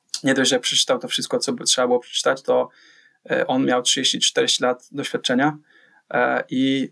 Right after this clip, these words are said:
ja przychodziłem jak ten naiwny, mówię: „Słuchaj, przeczytałem coś nowego, powinniśmy zrobić to i wprowadzić to”, a on do mnie mówi: „No super, no, słuchaj, e, młody, e, tylko że zapomniałeś o tym”. A mówię: „A,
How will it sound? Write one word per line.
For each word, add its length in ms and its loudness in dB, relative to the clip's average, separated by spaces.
ja 180 2
przychodziłem 540 2
jak 120 -2
ten 120 2
naiwny, 320 2
mówię: 240 0
„Słuchaj, 320 0
przeczytałem 400 0
coś 160 -4
nowego, 340 0
powinniśmy 360 0
zrobić 260 -2
to 180 2
i 60 -2
wprowadzić 460 -2
to”, 260 0
a 120 2
on 100 2
do 140 2
mnie 140 4
mówi: 320 0
„No 80 -2
super, 320 0
no, 200 -4
słuchaj, 380 -2
e, 220 2
młody, 360 2
e, 340 2
tylko 300 2
że 220 4
zapomniałeś 520 2
o 60 4
tym”. 280 0
A 100 -4
mówię: 180 0
„A, 260 0